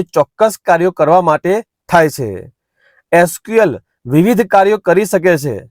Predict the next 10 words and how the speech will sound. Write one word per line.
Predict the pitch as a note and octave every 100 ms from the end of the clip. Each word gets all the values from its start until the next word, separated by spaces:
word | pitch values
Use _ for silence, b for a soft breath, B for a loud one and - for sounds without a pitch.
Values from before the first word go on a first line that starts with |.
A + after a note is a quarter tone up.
| _ A#2
જેમ | C#3 G3+
કે | G#3+ F#3 G#2+
ટેબલ | - _ _ F3 F3 F3+
બનાવવું, | E3 D#3 E3+ F3 F#3 _ _ _ _ _ -
ટેબલમાં | F3 F3+ F3+ F#3
ડેટા | D#3 D3+ F3+ F3+
ઉમેરવો, | C#3+ D#3+ E3+ F3 F#3+ _ _ _ _
ટેબલ | F3 E3+ F3 D#3+
દૂર | C#3+ F3 F3
કરવું, | E3+ E3+ F3+